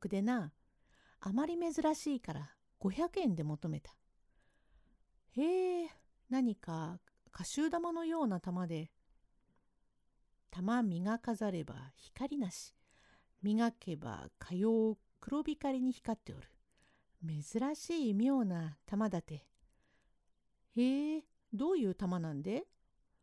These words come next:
「これはその鎌倉尼寺のビクニの金玉じゃて。」「へえ、どうもこれは大面白い。」「その、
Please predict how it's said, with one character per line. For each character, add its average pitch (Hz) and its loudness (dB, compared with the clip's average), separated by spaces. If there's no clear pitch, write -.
「こ - -12
れ 202 2
は 220 0
そ - -2
の 180 0
鎌 220 -4
倉 233 0
尼 240 2
寺 190 0
の 147 -4
ビ 240 0
ク 330 -2
ニ 202 2
の 147 -4
金 - -20
玉 330 0
じ 170 -4
ゃ 143 -2
て。」 131 -12
「へ 269 2
え、 - -12
ど 226 2
う - 0
も 190 4
こ - -2
れ 196 2
は 185 0
大 240 2
面 233 4
白 202 0
い。」 151 -4
「そ - -2
の、 269 2